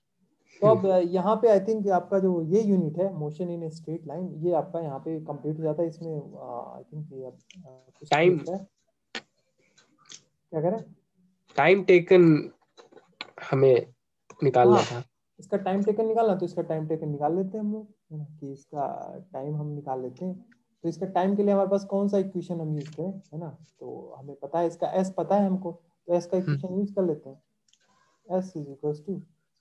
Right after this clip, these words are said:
Speaker 1: Q T, uh, प्लस your half जी टी स्क्वायर, है ना?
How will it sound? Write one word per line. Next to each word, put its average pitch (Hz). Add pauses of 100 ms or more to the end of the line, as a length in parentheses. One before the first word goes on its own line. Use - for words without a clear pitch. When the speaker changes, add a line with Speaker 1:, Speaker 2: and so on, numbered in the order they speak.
(720)
Speaker 1:
Q 151
T, 175 (440)
uh, 131
प्लस -
your 170 (180)
half 160 (880)
जी 156
टी 160
स्क्वायर, - (1200)
है 190
ना? 185